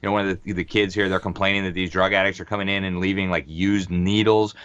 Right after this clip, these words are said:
on the school lunch tables and in the bathrooms. Uh, I, I don't know how much longer people think this can go on before society just disintegrates. I believe we're headed very rapidly for that.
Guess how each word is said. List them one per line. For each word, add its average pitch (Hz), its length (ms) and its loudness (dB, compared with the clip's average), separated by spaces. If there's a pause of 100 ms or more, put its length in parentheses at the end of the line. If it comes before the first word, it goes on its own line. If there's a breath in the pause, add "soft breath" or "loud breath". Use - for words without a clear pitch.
(180 loud breath)
on 104 220 2
the 95 100 -2
school 107 400 2
lunch 107 320 0
tables 107 480 0
and 95 100 -4
in 98 60 -4
the 95 80 -4
bathrooms. 107 600 -2 (340 loud breath)
Uh, 98 200 2
I, 131 180 4
I - 20 4
don't 165 100 4
know 101 60 -2
how 135 180 2
much 143 220 -6
longer 113 320 0
people 98 400 -4 (100)
think 98 220 -4
this 95 160 -4
can 92 160 -4
go 90 180 2
on 95 280 4
before 87 280 -2
society 90 420 0
just 82 200 -8
disintegrates. 78 680 -4
I 80 160 0
believe 92 200 -2
we're 85 140 0
headed 90 280 -2
very 85 220 0
rapidly 80 640 -2
for 92 220 0
that. 78 200 0